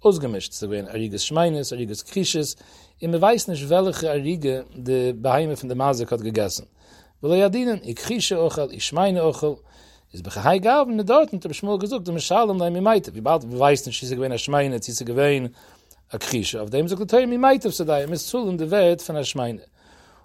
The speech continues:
און מע רב, עס האט אויך נישט קיין פשט. אלי יא דינען די כחישה אוכל, משלם כחישה, ביז דאך מזיק. און תמיד מען ווייסט קלאר, אז עס האט נאר מזיק געווען, א ריגע כחישה. מע זאל נאר צאלן די ווערד פון א ריגע כחישה.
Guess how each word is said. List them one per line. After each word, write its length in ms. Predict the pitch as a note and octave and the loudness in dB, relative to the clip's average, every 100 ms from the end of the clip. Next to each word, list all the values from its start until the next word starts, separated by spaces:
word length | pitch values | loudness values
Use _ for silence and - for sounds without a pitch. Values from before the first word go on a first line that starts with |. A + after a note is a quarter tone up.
| _ | _
און 100 | A2 | -4
מע 80 | B2 | 4
רב, 180 | F#3 G#3 | 6 6
עס 120 | C#3+ | 2
האט 80 | C#3+ | 0
אויך 160 | A3+ C4 | -2 -2
נישט 120 | - | -6
קיין 120 | F3+ | -8
פשט. 320 | - G#2+ - - | -6 -10 -10 -8
אלי 140 | A#3 | -2
יא 160 | B3 F#3 | 4 4
דינען 280 | D3+ F#3+ F3 | 4 -2 -2
די 100 | D3 | -6
כחישה 400 | - E3+ - C#3+ | -6 -6 -4 -2
אוכל, 240 | B2+ - | -2 -4
משלם 480 | C#3+ F3+ - G#3+ A3 | -6 -4 0 0 0
כחישה, 300 | - G3+ C#3+ | -2 -4 -4
ביז 120 | D3 | -8
דאך 180 | - - | -8 0
מזיק. 320 | A#3 F3 - | 4 4 0
און 120 | G2+ | -10
תמיד 260 | A2+ G#3 A3 | -2 -2 0
מען 100 | D#3 | 0
ווייסט 320 | D3+ E3+ - | 2 2 0
קלאר, 260 | - E3+ C3+ - - - - | 2 4 4 -2 -20 -20 -12
אז 80 | C3 | -8
עס 60 | D#3 | -4
האט 80 | D3 | 0
נאר 120 | F3 | 2
מזיק 360 | D3+ D#3+ D3+ | 4 4 4
געווען, 300 | C#3+ C#3 C3+ C3+ | 0 0 -2 0
א 60 | |
ריגע 380 | C#3 C3 D3+ D3+ | 0 2 0 0
כחישה. 400 | C3+ - A#2+ - - A2+ | -4 -4 -4 -4 -8 -2
מע 120 | E3 | 0
זאל 140 | F#3+ | 2
נאר 180 | D#3+ E3+ | 2 2
צאלן 300 | - C3 C3 | 0 -4 -2
די 60 | C3+ | 0
ווערד 300 | A2 A2 - | 2 0 -2
פון 160 | C#3 | -6
א 40 | C3 | -2
ריגע 240 | C#3+ F3 | -2 -2
כחישה. 360 | - C4 F#3+ | -4 -4 -4